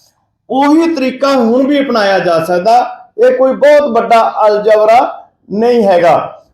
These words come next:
ਪਰ ਦੋਸਤੋ, ਇਹਨੂੰ ਆਪਾਂ ਅਪਣਾਉਣਾ ਕਿਵੇਂ ਆ, ਇਹਦੇ ਲਈ ਢੰਗ ਤਰੀਕਾ ਕੀ ਆ, ਮੈਂ ਤੁਹਾਨੂੰ ਦੱਸਦਾ ਮੋਟੇ ਜਿਹੇ ਤੌਰ ਤੇ ਕਿਵੇਂ ਸਾਨੂੰ ਜ਼ਮੀਨ ਦਵਾਉਂਦੇ ਸੀਗੇ।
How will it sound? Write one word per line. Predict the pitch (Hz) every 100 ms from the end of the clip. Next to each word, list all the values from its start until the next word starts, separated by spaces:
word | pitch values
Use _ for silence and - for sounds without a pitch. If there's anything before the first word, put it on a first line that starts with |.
| -
ਪਰ | 233
ਦੋਸਤੋ, | 240 247 254 254 269 269 269 269
ਇਹਨੂੰ | 262 269
ਆਪਾਂ | 247 240 247 202 226
ਅਪਣਾਉਣਾ | 233 240 240 240 233
ਕਿਵੇਂ | 233 240 247
ਆ, | 254 254 247 - _ _ _ -
ਇਹਦੇ | 254 269 277
ਲਈ | 233 226 240
ਢੰਗ | - - 262 226 226 277
ਤਰੀਕਾ | 233 233 214
ਕੀ | 180 - 170
ਆ, | 175
ਮੈਂ | 226
ਤੁਹਾਨੂੰ | 233 254 220
ਦੱਸਦਾ | 202 208
ਮੋਟੇ | 202 202 208
ਜਿਹੇ | 208 208
ਤੌਰ | 196 196
ਤੇ | -
ਕਿਵੇਂ | - 233 233
ਸਾਨੂੰ | 220 214 202
ਜ਼ਮੀਨ | 190 196
ਦਵਾਉਂਦੇ | 190 190 190 196
ਸੀਗੇ। | 196 214 214